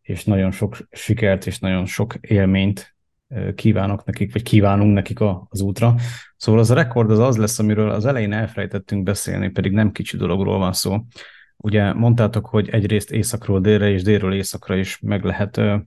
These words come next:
vagy lehet teljesíteni azt az utat, és ti északról vágtok neki, és hogyha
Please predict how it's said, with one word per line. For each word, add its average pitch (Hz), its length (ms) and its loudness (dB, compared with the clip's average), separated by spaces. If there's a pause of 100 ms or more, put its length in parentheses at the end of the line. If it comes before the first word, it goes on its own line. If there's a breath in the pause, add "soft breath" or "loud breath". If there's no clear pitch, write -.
(680)
vagy 107 140 2
lehet 101 220 2
teljesíteni 98 460 0
azt 92 180 -4
az 95 100 -4
utat, 120 300 2 (440 loud breath)
és - 180 -6
ti 98 120 -6
északról 107 480 0
vágtok 95 400 -4
neki, 117 440 0
és 107 200 -2
hogyha 95 840 0